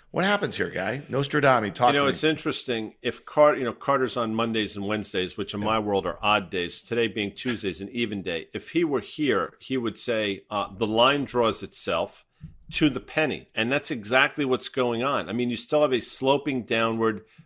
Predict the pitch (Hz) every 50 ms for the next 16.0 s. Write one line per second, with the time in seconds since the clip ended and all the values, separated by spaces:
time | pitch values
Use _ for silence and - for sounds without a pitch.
0 | _ - - 110 120 131 135 131 131 113 104 98 95 92 92 110 110 - - -
1 | - 117 127 - - - 123 107 95 - 80 82 92 90 92 104 101 - - 123
2 | 117 120 117 113 - - - 147 139 139 135 139 135 - - 135 156 - - -
3 | - - 120 104 101 101 113 110 - _ _ _ _ _ _ - 135 135 - -
4 | - 156 156 180 208 196 - - 143 117 101 95 90 87 85 90 113 131 127 -
5 | 156 - - - 190 196 190 214 196 175 160 160 151 - 160 147 135 - - 131
6 | 123 120 - 147 143 147 131 - 98 98 104 110 - - _ _ _ _ _ _
7 | _ _ - - 151 - - - - 117 110 107 - - - 131 127 - - 180
8 | 190 160 107 - _ _ _ _ - - - - 160 147 123 - - - 143 143
9 | 143 139 135 143 143 147 160 180 175 113 - - - - - - - 127 156 202
10 | 233 214 185 143 - - - - 117 101 101 98 95 95 101 - _ _ _ _
11 | _ _ _ 123 113 - - - 127 131 139 139 143 147 - 120 135 - - -
12 | 139 135 131 117 127 127 117 117 104 117 110 104 101 101 104 117 120 123 117 120
13 | - 107 107 101 92 113 113 110 113 120 123 120 117 107 - - 123 117 113 113
14 | 110 101 - - - 120 120 123 123 135 147 139 135 131 139 151 151 - 135 135
15 | 131 127 117 120 113 117 113 110 - 117 113 110 107 104 98 98 98 104 101 -